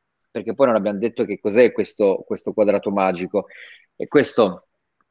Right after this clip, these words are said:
simbolo iconico, cabalistico, che c'è dall'inizio dell'umanità, per cui,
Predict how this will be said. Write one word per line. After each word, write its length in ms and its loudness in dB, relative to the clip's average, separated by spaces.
simbolo 720 4
iconico, 560 2
cabalistico, 1040 -2
che 400 -4
c'è 260 -2
dall'inizio 600 -2
dell'umanità, 840 2
per 220 2
cui, 560 6